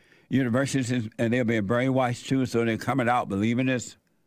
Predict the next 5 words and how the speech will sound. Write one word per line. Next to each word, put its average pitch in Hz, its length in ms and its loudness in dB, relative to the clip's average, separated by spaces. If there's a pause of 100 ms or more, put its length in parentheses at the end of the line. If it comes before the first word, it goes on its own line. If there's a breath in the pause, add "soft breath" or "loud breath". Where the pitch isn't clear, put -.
(960)
So 139 140 0
that 151 240 2
war 143 380 2
been 117 320 0
happening, 110 540 -4